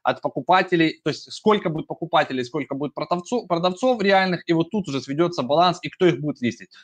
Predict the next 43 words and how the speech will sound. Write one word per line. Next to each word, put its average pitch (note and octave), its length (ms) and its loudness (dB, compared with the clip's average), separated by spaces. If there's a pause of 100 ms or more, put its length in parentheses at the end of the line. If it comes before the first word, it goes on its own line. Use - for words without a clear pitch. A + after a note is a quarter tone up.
(140)
Если F3 220 4
залистят G3 420 2
большие F3+ 340 2
крупные E3 400 -2
биржи, C3+ 240 -2
типа B2+ 220 -2
Binance, A#2+ 500 2
да, D3+ 220 2 (300)
а, A2 180 2
там, A#2 260 0
того D3 240 2
же, A#2+ 80 -4
там, A#2+ 120 -4
не - 20 -6
знаю, A2 180 -4
Coinbase, D3+ 500 6
еще C#3 220 0
какие-то, C3 260 -2
ну, C#3 120 0
прикиньте, C#3+ 380 0
они A#2 100 -2
сразу B2 340 2
выйдут B2 300 0
вот G#2+ 140 -4
везде, C3+ 500 2 (300)
а, A2+ 200 4
F C#3 100 -6
T F3 140 8
X D3 240 4
и A2+ 60 -18
так C3 160 -6
далее. A2 340 2
Тогда D#3+ 260 4
будет F#3+ 240 -2
круто, D#3+ 300 0
будет D#3+ 260 2
много E3 440 2
куда C3+ 240 0
можно C3 280 -6
идти, G3+ 200 -4
много F3+ 400 2
покупателей G3 480 -2
покупателей, A3 200 -4